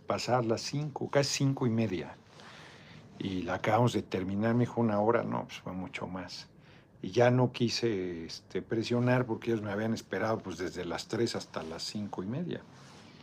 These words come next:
Eh, no me gusta por eso citar gente, no recibo a nadie, y no me gusta citar gente en día de sesión porque pasa esto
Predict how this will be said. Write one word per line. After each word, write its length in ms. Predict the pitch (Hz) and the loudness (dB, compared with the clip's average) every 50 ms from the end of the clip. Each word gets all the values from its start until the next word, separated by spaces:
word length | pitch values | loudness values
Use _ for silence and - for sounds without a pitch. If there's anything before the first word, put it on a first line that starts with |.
| - - - - - - - - - - - - - - - - - - - - - - - - - - - | -20 -18 -18 -18 -18 -20 -20 -20 -20 -20 -20 -20 -20 -20 -20 -20 -20 -20 -20 -20 -20 -20 -20 -20 -20 -14 -10
Eh, 280 | - 107 101 95 - - - - - | -8 -6 -4 -4 -6 -6 -6 -2 4
no 140 | 127 131 151 | 6 6 8
me 120 | 165 156 | 8 6
gusta 480 | 123 135 170 160 135 - - - 131 117 | 6 6 6 4 4 2 2 2 4 4
por 160 | 120 120 117 | 6 4 4
eso 220 | 131 131 - 135 | 4 4 2 -2
citar 380 | - - 117 - - 120 117 117 | -2 -2 -4 0 2 4 4 4
gente, 460 | - - 123 123 117 - - - - | 2 0 0 0 0 0 -2 -2 0
no 180 | 151 147 165 180 | 2 4 4 4
recibo 440 | 185 190 - - - 139 131 110 | 4 2 0 0 -2 -2 0 0
a 60 | 101 87 | -2 -2
nadie, 520 | 82 80 80 82 - - - - - - - - - - - - - - - - - | -4 -6 -8 -8 -10 -10 -12 -14 -14 -16 -20 -20 -20 -20 -20 -18 -20 -20 -12 -8 -2
y 60 | 104 | 2
no 120 | 120 139 | 4 6
me 80 | 147 147 | 6 6
gusta 380 | 131 135 139 131 - - 143 135 | 6 4 2 2 2 0 0 0
citar 400 | - - 123 - - 135 131 127 | 0 -4 -2 2 2 2 2 2
gente 340 | - 131 127 123 127 - | 2 2 0 0 0 0
en 100 | 123 113 | 0 0
día 200 | 101 107 113 113 | 2 2 4 4
de 80 | 113 113 | 4 2
sesión 560 | 110 - 117 - - - 127 117 110 117 113 - - | 0 0 -4 -4 -2 0 0 0 0 -2 -4 -6 -6
porque 260 | - - - - - | -6 -6 -6 -8 -10
pasa 380 | - - 90 90 - - 113 143 | -8 -6 -6 -6 -4 -4 -4 -4
esto 300 | 139 - - - - | -6 -8 -12 -16 -20